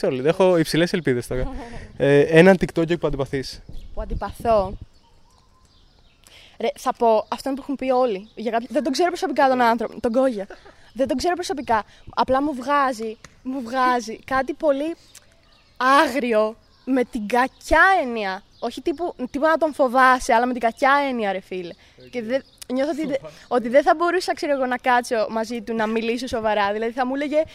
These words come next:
Speaker 2: ξέρω εγώ, «Κάνε δέκα push-ups». <laughs> Την ώρα που μιλάγαμε. Ε, ναι, ναι.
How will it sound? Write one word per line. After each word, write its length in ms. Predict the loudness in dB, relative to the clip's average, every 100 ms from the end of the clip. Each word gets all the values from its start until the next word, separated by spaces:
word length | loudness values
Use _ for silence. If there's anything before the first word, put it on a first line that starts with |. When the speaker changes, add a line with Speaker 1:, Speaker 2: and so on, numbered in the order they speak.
| -20 -20 -20 _
Speaker 2:
ξέρω 180 | -2 2
εγώ, 180 | 2 2 _ -16 8
«Κάνε 240 | 10 10 6
δέκα 180 | 4 4
push-ups». 580 | 6 4 6 4 6 4 4
<laughs> 340 | -10 -10 2
Την 140 | 8
ώρα 120 | 10 10
που 100 | 6
μιλάγαμε. 500 | 8 8 8 6 0 -6 -14 -18 -20 -6
Ε, 100 | -6 -6 -14 -2 -2 2 6
ναι, 580 | 8 10 8 6 2 2
ναι. 360 | 6 6 4